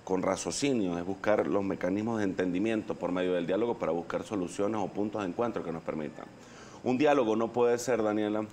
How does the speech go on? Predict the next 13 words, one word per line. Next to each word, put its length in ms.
que 100
tú 180
salgas 640
totalmente 840
favorecida 640
y 100
yo 140
salga, 480
y 100
yo 220
salga, 460
no, 200
no, 220